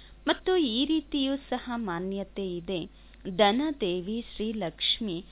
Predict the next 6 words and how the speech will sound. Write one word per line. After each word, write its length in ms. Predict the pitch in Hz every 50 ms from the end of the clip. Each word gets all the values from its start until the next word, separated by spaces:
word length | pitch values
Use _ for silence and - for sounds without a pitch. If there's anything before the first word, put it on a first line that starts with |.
| - - - -
ಈ 180 | - 233 254 269
ರಾತ್ರಿಯಲ್ಲಿ 920 | 233 185 160 180 - - - 220 214 208 196 180 180 180 180 190 180 170
ಭ್ರಮಣ 380 | 170 175 165 165 170 185 190 202 214
ಮಾಡುತ್ತಾರೆ 880 | 208 196 175 165 160 160 170 165 - - - 156 156 160 165 160 160 185 220 - - - - - - - - - - -
ಮತ್ತು 260 | 302 320 - - 370
ಅಲೌಕಿಕ 800 | - - - - 202 214 214 226 254 285 277 - 302 277 277 -